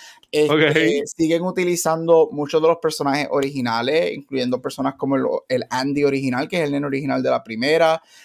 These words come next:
Speaker 1: Este, los tres nenes del primer y segundo season aquí se convierten en supporting characters, pero siguen teniendo un rol espectacular. Jennifer Tilly como Tiffany es único. Y el final, que fue la semana pasada,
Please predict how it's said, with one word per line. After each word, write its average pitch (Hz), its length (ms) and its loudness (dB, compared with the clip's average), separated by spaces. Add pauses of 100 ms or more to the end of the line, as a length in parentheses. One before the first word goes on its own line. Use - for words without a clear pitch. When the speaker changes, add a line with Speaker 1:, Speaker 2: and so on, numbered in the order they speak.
(180)
Speaker 1:
Este, 139 460 -2
los 135 180 -2
tres 139 180 -2
nenes 156 320 -2
del 160 220 2
primer 143 320 -2
y 151 60 -2
segundo 156 460 0
season 151 460 -4
aquí 135 240 -8
se 147 120 -6
convierten 156 420 -2
en 151 80 -2
supporting 139 520 -4
characters, 147 640 0 (140)
pero 185 380 4 (600)
siguen 139 320 -2
teniendo 156 300 -2
un 143 60 -2
rol 143 160 2
espectacular. 135 760 0 (360)
Jennifer 151 420 2
Tilly 151 300 0
como 147 260 0
Tiffany 147 400 -2
es 139 100 0
único. 156 460 2
Y 165 140 2
el 156 120 2
final, 151 800 2
que 165 140 0
fue 139 160 0
la 151 100 4
semana 165 400 0
pasada, 151 540 2